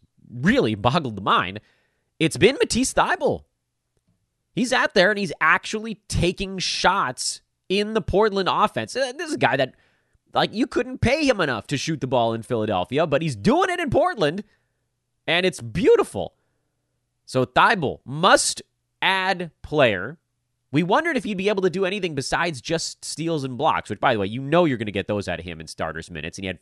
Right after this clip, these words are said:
five defensive stats again yesterday, but eight boards? Wow. Four assists? Holy smokes. And two more three-pointers. Again, I think this is probably one of the best lines you're gonna get out of Thybulle,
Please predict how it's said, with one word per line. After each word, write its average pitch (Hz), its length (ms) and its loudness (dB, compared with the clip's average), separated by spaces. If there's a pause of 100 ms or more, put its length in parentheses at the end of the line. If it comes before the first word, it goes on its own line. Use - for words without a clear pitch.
(160)
five 127 460 -4 (260)
defensive 113 400 -6
stats 101 320 -4
again 107 320 -6
yesterday, 90 600 -6 (360)
but 120 220 -2 (380)
eight 165 260 2
boards? 180 560 0 (160)
Wow. 165 680 0 (200)
Four 202 320 2
assists? - 760 -2
Holy 285 300 -2
smokes. - 580 -2 (640)
And 120 160 -4
two 269 220 -2
more 269 180 0
three-pointers. 240 840 -4 (800)
Again, 233 260 4
I 226 80 4
think 233 140 -8
this 202 140 -4
is 170 60 -8
probably 185 260 2
one 175 100 0
of 156 60 0
the 131 40 2
best 127 480 -2
lines 90 280 -6
you're 101 80 -10
gonna 98 140 -8
get 92 160 -2
out 85 120 -2
of - 60 -14
Thybulle, 82 480 -2